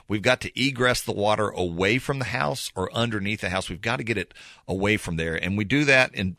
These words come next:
in crawl spaces. We do something called encapsulating. Um, it, if you travel to our website, you could read more about it.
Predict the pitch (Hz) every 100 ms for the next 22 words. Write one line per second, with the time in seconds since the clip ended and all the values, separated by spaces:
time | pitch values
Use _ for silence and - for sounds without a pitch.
0 | - 90 - 156 196 - 95 - 87 95
1 | 95 90 95 92 87 90 80 - 123 135
2 | - 87 78 73 76 - - - - 95
3 | 90 87 82 82 - - - - 92 107
4 | 101 95 90 92 85 95 90 90 85 76
5 | 90 85 85 82 85 80 80 -